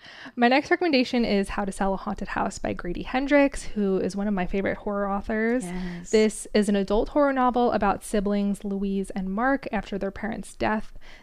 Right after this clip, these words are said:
Speaker 1: They have always had a really strange relationship, but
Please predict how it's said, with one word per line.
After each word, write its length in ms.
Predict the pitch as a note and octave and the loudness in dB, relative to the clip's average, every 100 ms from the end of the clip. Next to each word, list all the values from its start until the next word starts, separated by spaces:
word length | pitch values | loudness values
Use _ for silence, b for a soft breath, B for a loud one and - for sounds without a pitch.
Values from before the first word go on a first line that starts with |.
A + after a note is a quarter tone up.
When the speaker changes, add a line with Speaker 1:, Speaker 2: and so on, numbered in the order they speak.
| - | -2
Speaker 1:
They 140 | A3+ | 2
have 220 | A3 G#3+ | 4 4
always 280 | - G#3 G#3 | 2 2 2
had 160 | - G3 | 2 0
a 60 | |
really 280 | F#3+ G3 G3 | 0 0 0
strange 340 | F#3+ - G3+ G3 | -2 -4 -4 -2
relationship, 680 | F#3+ G3+ G#3+ G3+ A3+ A3+ - - | -2 -2 -2 -2 -2 -2 -6 -2
but 340 | G#3+ G#3 - | 2 0 -2